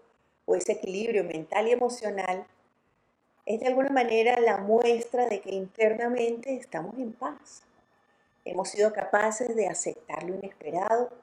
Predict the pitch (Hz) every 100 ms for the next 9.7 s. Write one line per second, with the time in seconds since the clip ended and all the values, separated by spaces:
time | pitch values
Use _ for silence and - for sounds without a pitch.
0 | _ _ _ _ _ _ - - 175 170
1 | 165 160 - 196 196 190 208 220 220 180
2 | 175 165 - 208 196 170 - - 226 226
3 | 240 240 - _ _ _ _ _ _ _
4 | _ _ - 185 190 190 - 233 240 247
5 | 240 208 208 220 233 233 214 185 175 -
6 | 233 240 269 240 202 185 165 170 190 190
7 | 196 220 196 - 156 214 214 233 226 160
8 | - 160 156 - 165 180 180 - 156 -
9 | 175 185 220 277 - 254